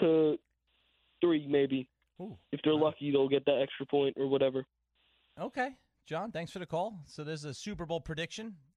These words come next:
Speaker 2: Eagles forty-two, Jets three. How do Jet fans feel about that? Would Jet, would a Jet fan sign for that right now? I mean, seeing your team in the Super Bowl, I, I've gotta think yes. But forty-two to three,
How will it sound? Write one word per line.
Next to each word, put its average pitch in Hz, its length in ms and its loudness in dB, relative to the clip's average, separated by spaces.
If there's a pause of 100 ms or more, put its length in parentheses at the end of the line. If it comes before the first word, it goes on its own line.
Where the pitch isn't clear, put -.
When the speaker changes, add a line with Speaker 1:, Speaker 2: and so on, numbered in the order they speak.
(220)
Speaker 2:
Eagles 185 380 -8
forty-two, 185 640 -6
Jets 160 340 -8
three. 165 380 -10 (1200)
How - 160 -6
do 392 80 -6
Jet 240 240 -4
fans 202 420 -4 (320)
feel 233 220 -6
about 120 260 -6
that? 85 180 -14 (420)
Would 160 160 -6
Jet, 175 180 -8
would 190 100 -2
a 190 60 -2
Jet 247 240 -2
fan 302 260 -4
sign 202 340 -6
for 208 120 -16
that 208 240 -6
right 185 160 -8
now? 175 200 -14
I 185 60 -12
mean, 175 240 -6 (280)
seeing 254 280 -8
your 220 120 -6
team 214 220 -8
in 180 60 -8
the 147 80 -12
Super 202 300 -12
Bowl, 120 260 -8 (240)
I, 143 140 -4 (100)
I've 131 140 -6
gotta 160 200 -2
think 123 260 -12
yes. 117 520 -10 (760)
But 117 80 -18
forty-two 180 420 -10
to 117 100 -12
three, 165 360 -12